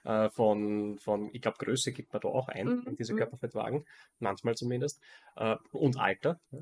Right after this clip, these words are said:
Speaker 1: Äh, und das sind ja alles nur Daten, damit man in Statistiken nachschauen kann. Das heißt, die Waage geht in Wirklichkeit im Hintergrund in einer Statistik nachschauen, schaut, okay, wenn jemand so viel Fett in den Beinen hat,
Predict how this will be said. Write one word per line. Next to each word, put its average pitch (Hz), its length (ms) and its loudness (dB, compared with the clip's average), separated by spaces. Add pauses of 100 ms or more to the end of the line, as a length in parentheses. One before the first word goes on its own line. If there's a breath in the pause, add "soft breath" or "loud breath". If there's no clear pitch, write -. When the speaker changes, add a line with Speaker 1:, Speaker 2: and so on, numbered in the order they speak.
(380 loud breath)
Speaker 1:
Äh, 120 60 2
und 117 320 4
das 120 140 6
sind 147 180 4
ja - 80 4
alles 131 240 6
nur 131 120 4
Daten, 120 400 0
damit 127 260 0
man 120 140 0
in 117 40 -2
Statistiken 123 560 0
nachschauen - 420 0
kann. - 260 -10
Das 98 140 -4
heißt, 120 140 -2
die 123 80 2
Waage 120 300 10
geht 139 180 2
in 131 140 2
Wirklichkeit 143 480 4
im 127 60 2
Hintergrund 131 460 0
in 123 120 0
einer 120 80 2
Statistik - 480 -2
nachschauen, 113 560 2 (220 loud breath)
schaut, 117 300 6
okay, 127 300 6
wenn 120 220 8
jemand 135 260 6
so 156 120 -2
viel - 160 -8
Fett - 280 4
in 123 80 0
den 120 160 -2
Beinen 131 400 6
hat, 151 140 2